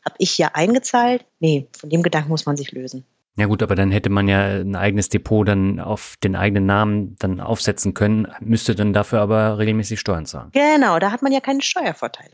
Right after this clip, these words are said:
Speaker 1: Das ist ja das. Es gibt immer Leute, die gerne alles haben wollen und das funktioniert nicht.
Speaker 2: Und jetzt ab,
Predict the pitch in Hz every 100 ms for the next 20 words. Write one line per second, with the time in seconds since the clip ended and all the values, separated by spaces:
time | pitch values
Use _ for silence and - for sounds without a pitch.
0 | - 214 - - 202 160 - - - -
1 | - _ _ _ 247 - 247 285 262 220
2 | 208 - - 214 214 214 - - 202 202
3 | 214 214 214 - _ _ - 175 175 -
4 | 175 175 170 165 170 170 - 170 151 -
5 | - - - _ _ _ - 165 - -
6 | - - - - _ 101 95 107 113